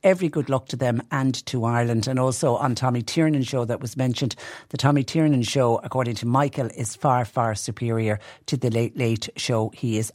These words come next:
absolutely outstanding. And just actually while we're on about, uh, R T E and stars, uh, et cetera, Harry sent in a WhatsApp earlier, uh, to say, "Have R T E learnt nothing?" He said he nearly choked on his cornflakes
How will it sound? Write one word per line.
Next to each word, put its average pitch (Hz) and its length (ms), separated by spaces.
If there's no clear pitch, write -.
absolutely 107 960
outstanding. 113 1040
And 123 140
just 135 200
actually 139 340
while 131 180
we're 127 160
on 139 160
about, 123 540
uh, 135 200
R 135 200
T 131 280
E 135 280
and 123 180
stars, 135 560
uh, 131 240
et 135 180
cetera, 139 380
Harry 165 500
sent 143 300
in 135 80
a 131 80
WhatsApp - 520
earlier, 147 300
uh, 147 140
to 147 160
say, 156 160
"Have 151 120
R 190 140
T 190 220
E - 20
learnt 143 220
nothing?" 147 320
He 127 80
said 139 160
he 147 80
nearly 156 200
choked 214 440
on 160 40
his 151 200
cornflakes 170 840